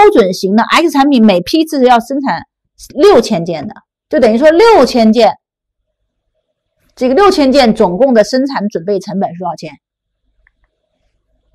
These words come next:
总共是六万元，对吧？就六千件我们生产一次嘛，那六千件才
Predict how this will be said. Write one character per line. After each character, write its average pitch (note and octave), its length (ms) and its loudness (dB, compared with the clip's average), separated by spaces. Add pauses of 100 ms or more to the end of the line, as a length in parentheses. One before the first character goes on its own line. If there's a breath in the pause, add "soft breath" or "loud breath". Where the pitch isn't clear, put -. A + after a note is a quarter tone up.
(360)
总 F#3 200 -2
共 G#3+ 120 4
是 G3+ 240 -2 (300)
六 G3 160 0
万 E3 220 -4
元， - 240 -20 (600)
对 C#4+ 80 -8
吧？ B3 300 0
就 C4+ 80 -4
六 F#4 240 2
千 E4 240 -2
件 C#4+ 260 0
我 G3 60 -4
们 G3+ 200 -6
生 A#3 280 -2
产 F#3 220 -6
一 E3 40 -20
次 E3+ 200 -16
嘛， D#3 80 -18 (760)
那 C#4+ 100 -2
六 G4+ 200 4
千 E4 200 0
件 D4+ 180 2
才 A3 300 2